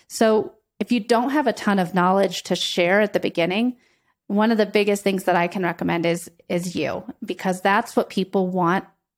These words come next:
to, to learn more about. It is, social media is person to person. We all want to know, like, and trust who we're doing business with.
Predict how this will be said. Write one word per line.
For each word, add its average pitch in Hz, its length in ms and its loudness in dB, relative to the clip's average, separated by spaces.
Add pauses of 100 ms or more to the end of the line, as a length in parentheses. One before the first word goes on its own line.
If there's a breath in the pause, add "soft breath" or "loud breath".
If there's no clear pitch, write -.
(180)
to, 180 440 0 (100)
to 190 100 -4
learn 196 240 0
more 185 180 2
about. 175 520 -2
It 190 160 -2
is, 190 240 -2 (260 soft breath)
social 233 320 2
media 208 320 4
is 196 380 0 (180)
person 202 360 0
to 202 100 -4
person. 214 520 -2 (440 loud breath)
We 208 220 -2
all 214 200 2
want 202 300 0
to 190 420 2
know, 190 300 2
like, 185 320 0
and 170 100 -2
trust 175 340 -2
who 190 120 0
we're 180 100 2
doing 170 240 -2
business 202 480 -6
with. 262 220 0